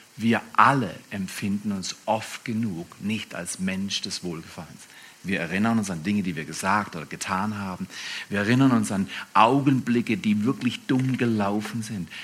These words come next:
All das hat mit unserem Leben zu tun. Und Gott will uns nicht anklagen und sagen, „Das war nicht gut und das war schlecht und du solltest dort nochmal nachbessern.“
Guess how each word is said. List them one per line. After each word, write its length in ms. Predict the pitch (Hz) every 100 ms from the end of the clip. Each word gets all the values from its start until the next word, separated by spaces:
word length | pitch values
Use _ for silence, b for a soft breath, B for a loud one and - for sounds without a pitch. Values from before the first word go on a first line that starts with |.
| B B B -
All 420 | 139 175 196 196
das 720 | - 156 143 120 - - - B B B -
hat 380 | - 147 -
mit 80 | 139
unserem 240 | 135 120 113
Leben 380 | 120 131 139
zu 180 | - -
tun. 420 | - - 131 98
Und 240 | 98 104 104
Gott 340 | 127 147 135
will 140 | 143 139
uns 260 | 135 -
nicht 280 | 127 160 180 -
anklagen 720 | 139 170 160 139 117 87 110
und 80 | 104
sagen, 180 | 107 -
„Das 300 | - - -
war 100 | 98
nicht 220 | 95 95 -
gut 240 | 113 104
und 180 | 92 -
das 260 | - -
war 140 | 95 95
schlecht 260 | 104 104
und 100 | 113
du 80 | 117
solltest 440 | 123 139 131 120 151
dort 220 | 170 143
nochmal 240 | 117 98
nachbessern.“ 580 | 98 95 101 110 123